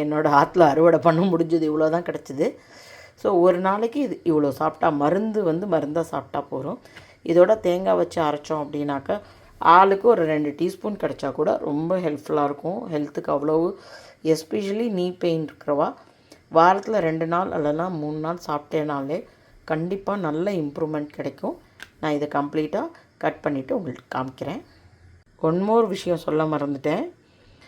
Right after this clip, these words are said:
கைக்கு எண்ணெய் தடவின்ட்டு இது கட் பண்ணுங்கோ, இல்லைன்னா அரிக்கும். அதனால், அ, அரிப்பு வந்ததுன்னா அலர்ஜி ஜாஸ்தி ஆகிடுதுன்னா கஷ்டம். நல்லா கையில் எண்ணெயை தடவின்ட்டு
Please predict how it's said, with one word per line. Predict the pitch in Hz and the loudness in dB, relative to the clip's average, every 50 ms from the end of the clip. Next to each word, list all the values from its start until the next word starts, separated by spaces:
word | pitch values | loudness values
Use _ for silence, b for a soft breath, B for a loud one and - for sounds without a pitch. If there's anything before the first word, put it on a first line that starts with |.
| b b b _ _ | b b b _ _
கைக்கு | - 165 165 175 208 202 - - 214 254 233 | 2 4 4 4 4 0 -6 -6 -6 -4 -2
எண்ணெய் | 175 165 151 151 175 190 214 208 214 180 | 0 0 0 0 0 -2 -2 -2 0 0
தடவின்ட்டு | 156 147 151 151 156 151 147 147 - 202 170 | 0 0 0 -2 -2 -4 -4 -4 -4 -2 -2
இது | 151 | -2
கட் | 143 - 139 - - - | -4 -4 -8 -10 -10 -10
பண்ணுங்கோ, | - 151 147 147 143 139 160 202 277 302 - | -8 -6 -4 -4 -2 -2 -2 -2 -2 -6 -6
இல்லைன்னா | - 156 147 147 147 151 175 190 185 165 151 | -4 -2 -2 0 0 -2 -2 -2 -2 0 0
அரிக்கும். | 151 151 175 180 - - 170 175 262 320 B B B B B B B B B _ _ - - 156 | 0 0 -2 -4 -4 -2 -2 0 0 -2 B B B B B B B B B _ _ -2 0 0
அதனால், | 147 147 147 151 151 156 175 233 339 370 - - - - - - | 0 0 0 0 0 0 0 -2 -2 -4 -6 -12 -14 -14 -10 -6
அ, | - - - 165 147 - - | -4 0 2 4 6 6 6
அரிப்பு | 165 196 202 - - 208 185 | 4 2 0 -2 0 0 0
வந்ததுன்னா | 170 165 170 165 165 185 180 165 | 2 4 4 4 4 2 2 2
அலர்ஜி | 156 160 165 160 160 170 165 160 165 | 4 4 2 2 0 -4 -2 0 0
ஜாஸ்தி | 156 151 151 - - - 151 | 0 0 -2 -4 -4 -2 -2
ஆகிடுதுன்னா | 143 135 - - 147 143 | -2 -2 -4 -6 -6 -6
கஷ்டம். | 143 - 131 - - - 147 180 285 B B B B B B B B B B | -6 -6 -10 -12 -6 -4 -2 -2 -2 B B B B B B B B B B
நல்லா | - 139 160 156 147 156 165 190 220 | -10 -6 -4 -2 -2 -2 -2 -4 -4
கையில் | 220 - 156 151 156 165 180 175 165 - - - 143 | -2 0 0 0 0 0 -2 -4 -4 -6 -4 -4 -2
எண்ணெயை | 139 147 165 175 175 165 | -2 -2 0 0 0 0
தடவின்ட்டு | 170 - 139 139 147 151 165 165 160 160 - - 339 | 0 -2 -2 -2 -2 -2 -4 -4 -4 -6 -4 -4 -4